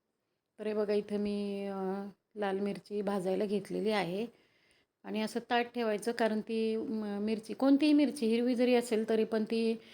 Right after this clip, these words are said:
उडण्याची दाट शक्यता असते तोंडावर, त्यामुळं असं ताट धरून, अ, किंवा तुमच्याकडे लीड वगैरे असेल तर, अ, ती धरली तरी हरकत नाही, म्हणजे चेहऱ्यावर उडणार नाही, तशी काळजी घ्यायची आपण. असं छान, अ,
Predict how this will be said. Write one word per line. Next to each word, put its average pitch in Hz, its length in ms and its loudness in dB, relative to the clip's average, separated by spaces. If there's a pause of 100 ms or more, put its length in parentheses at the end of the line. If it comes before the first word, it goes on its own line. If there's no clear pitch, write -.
(260)
उडण्याची 220 560 2
दाट 214 220 6
शक्यता 214 400 -4
असते 214 300 -2
तोंडावर, 208 420 0 (260)
त्यामुळं 208 260 -6
असं 202 160 -8 (100)
ताट 208 220 -2
धरून, 208 340 -2
अ, 196 220 -6 (380)
किंवा 202 160 0
तुमच्याकडे 208 600 2
लीड 208 160 6
वगैरे 202 280 4
असेल 196 320 -2
तर, 190 340 0
अ, 190 120 -8
ती 208 60 -10
धरली 185 360 -2
तरी 190 160 -2
हरकत 196 340 -4
नाही, 214 180 -2 (580)
म्हणजे 202 540 -4
चेहऱ्यावर 202 380 2
उडणार 190 340 -2
नाही, 185 300 0 (240)
तशी 190 200 -8
काळजी 202 380 2
घ्यायची 202 380 2
आपण. 196 260 -2 (1300)
असं 220 240 -2 (140)
छान, 214 240 0
अ, 214 260 -2